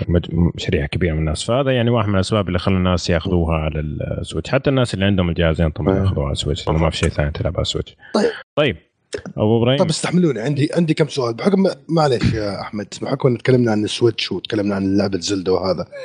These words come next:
Speaker 2: فممكن اللي يسمعني يمكن بي-، يمكن حاب يعرف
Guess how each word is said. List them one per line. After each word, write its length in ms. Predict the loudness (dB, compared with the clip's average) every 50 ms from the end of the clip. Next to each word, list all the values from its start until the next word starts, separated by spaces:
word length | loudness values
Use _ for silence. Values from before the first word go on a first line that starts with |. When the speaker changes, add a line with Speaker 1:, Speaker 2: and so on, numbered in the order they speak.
| -14 -14 -8 -4
Speaker 2:
فممكن 260 | 0 0 2 4 4
اللي 100 | 4 2
يسمعني 340 | 2 0 0 0 0 0 0
يمكن 220 | 0 0 0 -2 -2
بي-، 140 | -2 -6 -8 -8
يمكن 640 | -6 -4 -4 -4 0 0 2 2 2 2 0 -2 -6 _ _ _ -20 _ _ -20 -20 _ -4
حاب 360 | 0 2 2 2 2 -2 -12 _ -2
يعرف 600 | 2 4 4 4 4 2 0 0 0 -4 -16 -18